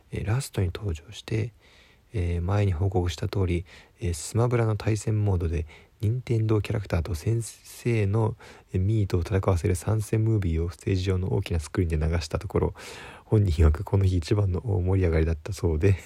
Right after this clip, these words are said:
ていう。うん、まず発想結構面白いですもんね。うん。全部で九人の先生を登場させたそうだけど、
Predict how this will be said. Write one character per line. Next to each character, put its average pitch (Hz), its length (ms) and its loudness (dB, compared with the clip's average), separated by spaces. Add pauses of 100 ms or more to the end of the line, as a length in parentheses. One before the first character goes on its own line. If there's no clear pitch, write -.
(180)
て - 80 0
い 76 160 0
う。 76 100 -4 (680)
う - 20 -2
ん、 73 220 2
ま 117 120 4
ず 117 60 -6
発 - 240 0
想 131 200 -2
結 - 220 -10
構 87 120 0
面 85 180 0
白 95 140 0
い - 20 0
で 85 40 -2
す - 120 -8
も 78 80 -6
ん - 60 -6
ね。 - 140 -10 (200)
う 107 60 -4
ん。 82 240 -4 (1500)
全 104 220 -2
部 87 80 2
で 80 120 2 (180)
九 - 160 -2
人 160 120 2
の 117 80 2
先 87 200 -2
生 - 120 -4
を 85 40 0 (100)
登 98 180 2
場 90 120 0
さ 82 120 -4
せ 80 80 -4
た - 140 -6
そ - 180 -6
う 82 80 -4
だ - 160 -14
け - 140 -4
ど、 123 220 -4